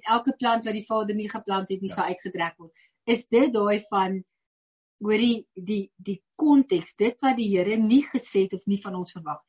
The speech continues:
Speaker 1: sal uitgetrek word.
Speaker 2: Ja.
Speaker 1: Mense reëls, mense
Speaker 2: Mense lering.
Speaker 1: Mm.
Speaker 2: A-, as dit, as dit vlees, menslike lering is, dan gaan dit nie bly staan nie. Die Here sal uittrek wat nie van hom afkom nie.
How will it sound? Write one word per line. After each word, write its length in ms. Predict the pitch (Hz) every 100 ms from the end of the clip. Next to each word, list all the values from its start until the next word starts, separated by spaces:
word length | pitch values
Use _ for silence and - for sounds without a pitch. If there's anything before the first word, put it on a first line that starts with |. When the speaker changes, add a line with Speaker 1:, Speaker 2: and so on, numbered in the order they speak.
| _ _
Speaker 1:
sal 480 | - - 240 226 - -
uitgetrek 560 | 269 - 247 185 156
word. 160 | 175 170
Speaker 2:
Ja. 80 | 185
Speaker 1:
Mense 460 | 185 247 277 269
reëls, 440 | 233 185 151 147 -
mense 600 | 170 202 240 - 247 220
Speaker 2:
Mense 300 | 120 127 - 151
lering. 460 | 120 110 123 117 87 _ _ _
Speaker 1:
Mm. 160 | 208 208
Speaker 2:
A-, 120 | 170 151
as 120 | 127
dit, 140 | 131 -
as 180 | 120 117
dit 160 | 120 - _ _ _ - -
vlees, 500 | 190 196 190 - - _
menslike 680 | - 110 127 156 - 151 -
lering 420 | 123 101 101 101 -
is, 200 | 87 - _ _ -
dan 80 | 101
gaan 180 | 113
dit 120 | 117 127
nie 120 | 131
bly 180 | 101 95
staan 460 | - - 82 -
nie. 100 | - _ _ _ _
Die 120 | 113 117
Here 180 | 139
sal 340 | 175 - 139 123
uittrek 540 | 160 151 - 95 87 -
wat 200 | 104 98
nie 300 | 123 147 135 _
van 120 | 127
hom 180 | 104 95
afkom 420 | 95 - - -
nie. 100 | -